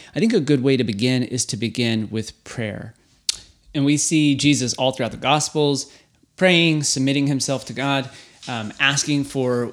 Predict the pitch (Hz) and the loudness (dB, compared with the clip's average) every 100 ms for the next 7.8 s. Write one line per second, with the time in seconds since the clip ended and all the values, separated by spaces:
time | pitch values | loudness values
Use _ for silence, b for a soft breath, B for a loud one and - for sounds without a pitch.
0 | 120 117 143 117 147 139 135 139 - 135 | -4 0 0 2 2 2 0 -2 -2 -2
1 | 127 123 120 117 120 - _ 156 170 151 | 0 -2 -2 -4 -6 -12 _ -4 -2 0
2 | 151 135 117 117 123 139 127 - - 127 | 0 0 -2 -2 0 0 -2 -8 -8 -4
3 | 123 120 104 - - 131 127 131 123 113 | -2 -4 -8 -14 -4 -2 0 0 0 -4
4 | 107 123 135 139 131 113 127 127 123 120 | -4 0 2 2 2 0 -2 0 -2 -4
5 | - 123 117 113 110 - B B B 120 | -4 -2 -2 -2 -6 -10 B B B -6
6 | 113 110 107 127 110 131 131 131 127 120 | -4 -4 -4 -6 -2 2 4 4 0 -6
7 | b b b - 123 110 104 | b b b -10 -6 -6 -8